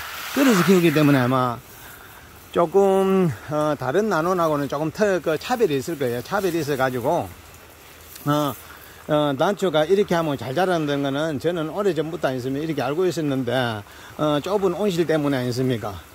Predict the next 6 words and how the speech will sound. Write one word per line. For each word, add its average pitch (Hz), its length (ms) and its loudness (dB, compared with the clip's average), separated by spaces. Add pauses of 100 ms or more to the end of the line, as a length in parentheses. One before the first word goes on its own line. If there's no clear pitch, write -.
(100)
어, 117 600 -4 (520)
온실 170 280 2
때문에, 147 580 -2
어, 120 380 -4
이렇게, 131 640 0 (1300)
어, 117 840 -4